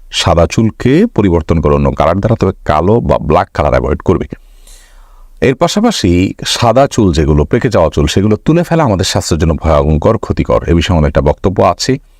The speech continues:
এবং, আহ, আজকের বিজ্ঞানও এ বিষয়ে আপনার একমত যে সাদা বা পাকা চুল, এটা মানুষের তুলে ফেলাটা তার জন্য নানা দিক থেকে ক্ষতিকর হতে পারে। তো সেজন্য এই কাজটি করা যাবে না।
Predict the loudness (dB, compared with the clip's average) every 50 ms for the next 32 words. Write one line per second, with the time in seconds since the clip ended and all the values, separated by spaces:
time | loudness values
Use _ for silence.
0 | _ _ -16 -6 -2 0 0 2 2 2 0 -2 -2 -2 -2 0 2 2 2 0
1 | 0 0 -2 -2 -2 -2 0 0 0 0 0 0 2 2 2 2 0 0 0 0
2 | 0 0 0 0 0 0 0 -2 -4 -6 -14 -20 -20 -20 -14 -8 -6 -4 -2 0
3 | 0 0 0 0 0 -2 -2 -2 -6 -18 -12 -8 -4 -2 0 0 0 0 -2 -2
4 | -4 -6 -4 -2 -2 0 2 0 0 0 0 0 0 -2 -2 -2 -2 -2 -2 -4
5 | -6 -6 -10 -16 -20 -20 -18 -8 -4 -2 0 0 0 0 0 0 -2 -2 -2 -2
6 | -2 -2 -6 -12 -12 -14 -16 -8 -2 0 0 0 0 0 0 -2 0 0 -2 -2
7 | -2 -2 -2 -2 -2 -4 -4 -2 0 0 0 0 0 0 0 0 0 -2 -4 -4
8 | -4 -4 -2 -2 -2 -4 -4 -4 -6 -4 -2 -2 -2 -2 -2 -4 -2 0 0 0
9 | -2 -2 -8 -16 -20 -20 -20 -20 -20 -20 -20 -20 -20 -20 -20 -14 -6 -4 -4 -2
10 | 0 0 0 2 2 2 0 0 0 -2 -4 -4 -2 0 2 2 2 2 2 0
11 | 0 0 -2 -4